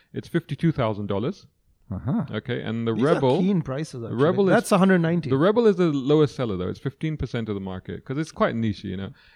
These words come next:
Speaker 1: And then there is a little bit of a jump up to the limited spec, which is that, you know, the all singing, all dancing, bells
Speaker 2: Yeah.
Speaker 1: and whistles one, and that is sixty-two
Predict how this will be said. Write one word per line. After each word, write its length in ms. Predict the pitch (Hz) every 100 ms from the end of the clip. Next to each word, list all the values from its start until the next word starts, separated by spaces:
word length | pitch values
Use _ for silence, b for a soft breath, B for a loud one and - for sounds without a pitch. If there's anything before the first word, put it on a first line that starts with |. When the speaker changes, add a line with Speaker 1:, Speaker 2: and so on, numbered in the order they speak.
| b
Speaker 1:
And 180 | 127 151
then 140 | 214
there 160 | 196 170
is 100 | 180
a 80 | 147
little 300 | 123 135 113
bit 100 | 113
of 80 | 101
a 60 |
jump 320 | 90 110 92
up 160 | 104 -
to 80 | 117
the 80 | 117
limited 420 | 123 113 107 92
spec, 280 | - 92 -
which 160 | 110
is 100 | 110
that, 160 | 95 120 -
you 160 | 127 113
know, 240 | 101 104
the 80 | 110
all 220 | 113 117 113
singing, 260 | 113 107
all 160 | 107 104
dancing, 420 | 107 107 104 107
bells 220 | 110 101
Speaker 2:
Yeah. 60 | 101
Speaker 1:
and 80 | 104
whistles 280 | 107 104
one, 200 | 90 92 b b b
and 160 | 113 123
that 160 | 160
is 80 | 170
sixty-two 680 | - 151 - 156 - 135